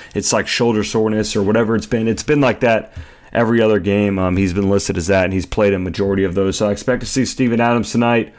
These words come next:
For the Pistons, nothing much has really changed since the last time we saw these two teams played, obviously, only five days ago. Cade Cunningham will be out for the Pistons with the, I think it's a shin fracture or something that it looks like he'll be out for an extended period of time. So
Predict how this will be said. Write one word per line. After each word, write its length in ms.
For 240
the 160
Pistons, 580
nothing 320
much 220
has 180
really 240
changed 360
since 140
the 60
last 300
time 160
we 60
saw 180
these 140
two 140
teams 220
played, 260
obviously, 580
only 240
five 280
days 220
ago. 240
Cade 320
Cunningham 460
will 140
be 140
out 180
for 60
the 80
Pistons 440
with 180
the, 400
I 320
think 160
it's 80
a 60
shin 280
fracture 460
or 40
something 260
that 240
it 80
looks 240
like 140
he'll 100
be 160
out 160
for 100
an 60
extended 440
period 220
of 80
time. 360
So 380